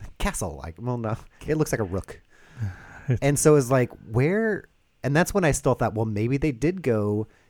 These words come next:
Speaker 1: to Europe and find, like, a cheap castle to film while they were there. But it turns out, so it's the, it's part of that. But they also, from what I read, built a full-sized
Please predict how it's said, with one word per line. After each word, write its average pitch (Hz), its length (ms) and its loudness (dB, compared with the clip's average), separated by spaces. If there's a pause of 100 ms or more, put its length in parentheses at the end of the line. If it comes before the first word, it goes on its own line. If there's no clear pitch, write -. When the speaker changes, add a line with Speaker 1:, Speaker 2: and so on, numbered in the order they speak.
Speaker 1:
to 143 120 0
Europe 107 440 0
and 104 120 -2
find, 104 300 -4
like, 107 160 -2
a 95 80 -6
cheap - 420 -8
castle 104 420 -2
to 104 80 -2
film 107 340 -4
while 98 240 2
they 110 100 0
were 104 160 0
there. 98 260 -4
But 98 220 -8 (320)
it 120 140 -6
turns 135 260 -2
out, 127 180 2
so 127 120 0
it's - 140 -6
the, 107 460 -6
it's 104 200 -10
part - 640 -4
of 113 560 -6 (160)
that. 123 320 2
But 104 200 -4
they 110 220 -4
also, 110 720 -2 (300)
from 113 260 -2
what 104 140 -2
I 101 80 0
read, 101 380 -4
built 120 300 0
a 110 140 -2
full-sized 110 1080 -2